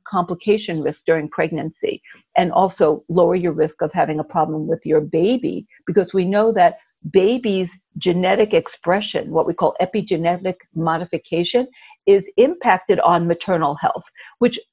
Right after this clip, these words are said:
it's, everything is linked to everything. So the health of the mother affects the developing health of her baby.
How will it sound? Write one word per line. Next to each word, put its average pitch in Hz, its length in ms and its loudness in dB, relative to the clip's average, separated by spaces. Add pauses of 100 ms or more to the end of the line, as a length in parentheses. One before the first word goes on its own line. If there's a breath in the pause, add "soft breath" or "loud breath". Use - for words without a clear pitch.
(260)
it's, 208 340 2
everything 214 420 2
is 156 120 -6
linked 160 220 -2
to - 100 -2
everything. - 500 -4 (220 soft breath)
So 185 320 4 (220)
the 185 80 4
health 254 340 2
of 190 120 2
the 175 80 2
mother 175 560 4 (140 loud breath)
affects 185 560 -4
the 180 80 2
developing 165 680 2
health 160 400 0 (180)
of 170 160 -2
her 156 340 0 (120)
baby. 202 560 -2